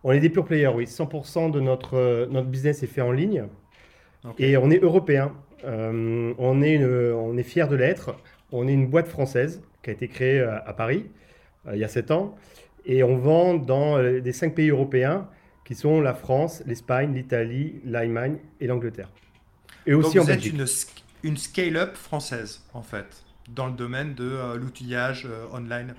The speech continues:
Speaker 2: C'est
Speaker 1: Tout à
Speaker 2: ça ?
Speaker 1: fait. C'est, ça a été un pari de nos, nos fondateurs, c'était de, de vraiment créer une,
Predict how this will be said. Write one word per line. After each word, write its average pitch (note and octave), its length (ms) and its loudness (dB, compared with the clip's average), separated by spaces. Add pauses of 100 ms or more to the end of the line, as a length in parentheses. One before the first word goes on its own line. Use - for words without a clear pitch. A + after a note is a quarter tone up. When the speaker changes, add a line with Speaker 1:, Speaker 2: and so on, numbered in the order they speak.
(480)
Speaker 2:
C'est D3 140 -10
Speaker 1:
Tout E3 80 2
à - 20 2
Speaker 2:
ça ? D3 60 0
Speaker 1:
fait. D3 180 -2
C'est, - 200 -8
ça - 180 -6
a - 20 0
été F3+ 100 -4
un G3 60 4
pari F3+ 400 0
de D3 160 -6
nos, C#3 220 0
nos C#3 160 0
fondateurs, C#3+ 500 -2
c'était D3+ 300 -4
de, B2 260 0 (640)
de C3+ 80 -4
vraiment C3+ 480 -2
créer D#3 500 -2
une, A#2 540 -2